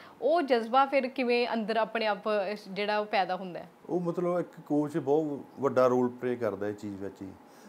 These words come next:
Speaker 2: ਮਤਲਬ ਵੀ ਤੁਹਾਡੇ ਹੁਣ ਲੋਅਰ ਦੇ ਵਿੱਚ ਕੋਈ ਪ੍ਰੋਬਲਮ ਆ, ਉਹ ਅੱਪਰ ਦੀ,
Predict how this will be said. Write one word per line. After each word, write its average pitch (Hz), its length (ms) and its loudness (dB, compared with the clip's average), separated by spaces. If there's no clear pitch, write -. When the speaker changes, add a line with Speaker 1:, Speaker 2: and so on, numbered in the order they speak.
Speaker 2:
ਮਤਲਬ 117 380 0
ਵੀ 117 100 -2
ਤੁਹਾਡੇ 117 360 -2
ਹੁਣ 117 400 -2
ਲੋਅਰ 123 300 6
ਦੇ 139 80 0
ਵਿੱਚ 127 180 -2
ਕੋਈ 120 140 -4
ਪ੍ਰੋਬਲਮ 117 420 0
ਆ, 117 100 -2
ਉਹ 113 200 0
ਅੱਪਰ 117 220 -4
ਦੀ, 120 300 -4